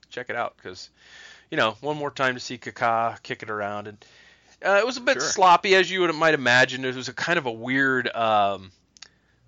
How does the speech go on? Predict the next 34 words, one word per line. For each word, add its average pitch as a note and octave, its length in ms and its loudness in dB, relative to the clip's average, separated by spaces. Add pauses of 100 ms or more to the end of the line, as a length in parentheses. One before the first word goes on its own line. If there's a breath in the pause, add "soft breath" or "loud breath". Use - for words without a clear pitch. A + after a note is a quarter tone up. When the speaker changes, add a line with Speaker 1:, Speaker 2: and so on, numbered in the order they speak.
Speaker 1:
uh, G2+ 240 -8
roster, G#2+ 800 -2
uh, F#2 380 -10
for - 240 -12
the G2 80 -12 (240)
friendly. C3 300 -4
There A2+ 100 -4
was C#3 140 -4
only E3+ 180 2
one D3 320 0
goalkeeper. C3+ 500 -2
There G2 120 -12
wasn't C3+ 260 0
even B2 140 -4
a A2 60 -6
backup B2+ 460 2
<laughs> - 0 -
goalkeeper. C#3 720 -2 (500 loud breath)
Speaker 2:
<laughs> D3+ 120 -4
Speaker 1:
Earl E3 260 4
Edwards D3 400 4
Junior, C#3+ 600 -2
uh, A#2+ 440 4
took, C3 340 -8 (200)
took B2+ 160 -8 (140)
the, A#2 260 -6
uh, A2+ 160 -2
took A#2+ 180 -10
his A#2+ 140 -12
place A#2 340 -10
between A#2 400 -16
the, A2 220 -10
uh, G#2 80 -6
pipes A#2+ 440 -6